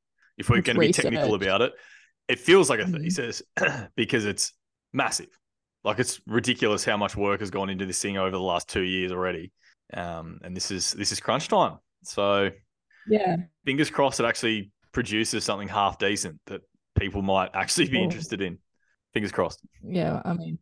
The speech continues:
Speaker 2: only time will tell, especially, um, with the whole process, the new process that we're using. So anyway.
Speaker 1: Yeah, we will shift.
Speaker 2: So what do you wanna hit it off with?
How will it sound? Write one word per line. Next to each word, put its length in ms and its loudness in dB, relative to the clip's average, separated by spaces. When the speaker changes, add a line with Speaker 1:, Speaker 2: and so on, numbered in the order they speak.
Speaker 2:
only 180 0
time 280 -2
will 80 -2
tell, 400 -2
especially, 720 -2
um, 400 -6
with 160 -8
the 80 -4
whole 160 -2
process, 540 -4
the 160 6
new 220 6
process 460 0
that 160 0
we're 80 2
using. 540 2
So 420 2
anyway. 480 2
Speaker 1:
Yeah, 160 -6
we 120 -4
will 100 -4
shift. 400 -6
Speaker 2:
So 100 4
what 160 4
do 60 6
you 80 6
wanna 200 6
hit 200 4
it 140 2
off 200 2
with? 240 6